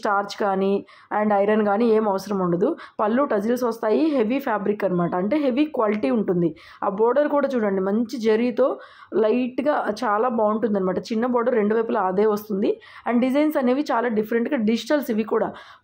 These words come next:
ఫ్లోరల్ కాదు కానీ డిజిటల్ ప్రింట్స్ ఇవన్నీ కూడా. చాలా బాగుంటుంది, ఫైన్ క్వాలిటీ. ఆ, ఇంకా చెప్పాలి అంటే కనుక మంచి క్వాలిటీ వస్తుంది ఫ్యాన్సీలో.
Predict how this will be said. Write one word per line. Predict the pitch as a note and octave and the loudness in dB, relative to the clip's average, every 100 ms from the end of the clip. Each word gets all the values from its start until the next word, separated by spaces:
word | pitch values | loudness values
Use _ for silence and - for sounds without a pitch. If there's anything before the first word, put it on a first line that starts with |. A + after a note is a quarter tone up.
| - | 0
ఫ్లోరల్ | A3+ A#3 D4+ D4+ | 2 2 2 0
కాదు | C#4 C4 C4+ | 0 0 -2
కానీ | A#3+ C#4+ B4+ _ - - A3 | 0 -2 -4 _ -20 -4 -2
డిజిటల్ | B3 D#4+ D4+ | 0 0 0
ప్రింట్స్ | C4 A3 G#3+ F#3+ | 0 0 0 0
ఇవన్నీ | G3 G#3+ A3 | 2 0 0
కూడా. | G3+ G3+ A#3+ | -2 -2 -2
చాలా | G3+ A#3 A3+ | -2 0 0
బాగుంటుంది, | G#3+ G3+ G#3 C#4 D4+ | 0 0 0 0 0
ఫైన్ | A3 G3+ A3 | 0 0 0
క్వాలిటీ. | G3 F3+ F3 - _ - - - | 2 0 0 -8 _ -20 -18 -6
ఆ, | G3 G3+ | -2 0
ఇంకా | A3 A#3 A3+ | 0 0 -2
చెప్పాలి | G#3+ G#3 G#3 | -2 0 2
అంటే | G3 G3 F#3+ | 2 0 -2
కనుక | F#3+ B3+ | -4 -4
మంచి | G#3 G#3+ A#3+ | -4 -4 -2
క్వాలిటీ | A3+ G3+ G#3 G3 | 0 2 2 0
వస్తుంది | F3+ G3+ B3+ F4 | -2 -4 -2 -2
ఫ్యాన్సీలో. | G3+ G3 G#3+ A3 A3+ | -4 -2 -2 0 0